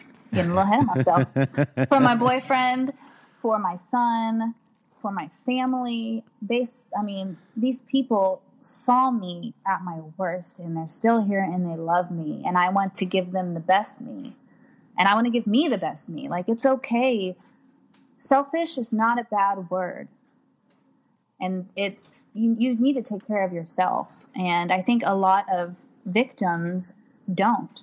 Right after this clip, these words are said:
Speaker 1: because they're too busy taking care of everybody else. And that's also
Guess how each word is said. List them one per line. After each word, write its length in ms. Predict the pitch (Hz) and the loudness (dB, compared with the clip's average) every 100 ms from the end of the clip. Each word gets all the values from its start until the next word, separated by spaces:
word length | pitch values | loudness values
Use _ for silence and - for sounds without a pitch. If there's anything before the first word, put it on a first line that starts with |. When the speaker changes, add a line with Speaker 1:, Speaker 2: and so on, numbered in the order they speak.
| _ | _
Speaker 1:
because 480 | 190 - 180 175 170 | -8 0 0 0 0
they're 100 | 185 | -2
too 140 | 202 | 2
busy 240 | 202 185 185 | 0 0 -2
taking 280 | 175 170 180 | -2 -2 0
care 200 | 180 175 | 2 2
of 80 | |
everybody 480 | 170 165 165 151 151 | 2 0 0 0 2
else. 340 | 175 160 - - | 2 2 -4 -2
And 160 | 165 | 0
that's 160 | 160 170 | 0 2
also 480 | 185 180 185 170 | 2 2 0 0